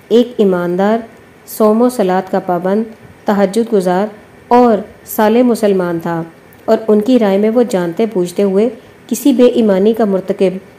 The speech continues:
نہ ہو سکتا تھا۔ خواجہ معراج نے اپنی جرح میں باری باری ان سے دریافت کیا کہ کیا یہ سچ نہ تھا کہ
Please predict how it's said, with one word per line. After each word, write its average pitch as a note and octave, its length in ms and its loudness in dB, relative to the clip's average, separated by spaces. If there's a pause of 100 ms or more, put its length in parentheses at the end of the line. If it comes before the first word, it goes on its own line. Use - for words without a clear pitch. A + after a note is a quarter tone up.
(140)
نہ G3+ 100 0
ہو A3+ 280 2
سکتا F#3 340 -4
تھا۔ E3 260 -6 (440)
خواجہ A#3 260 2
معراج A#3+ 520 4
نے A#3+ 160 2
اپنی A3+ 300 0
جرح G3+ 300 0
میں F3 200 -2 (420)
باری F#3 280 0
باری G#3 260 2
ان F#3+ 120 0
سے G#3+ 120 -4
دریافت F#3+ 500 -2
کیا G#3 260 0 (460)
کہ C4+ 80 4 (120)
کیا G#3+ 140 4
یہ B3 180 4
سچ A#3 320 -6
نہ F#3+ 280 0
تھا B3 160 0 (360)
کہ A#3 80 0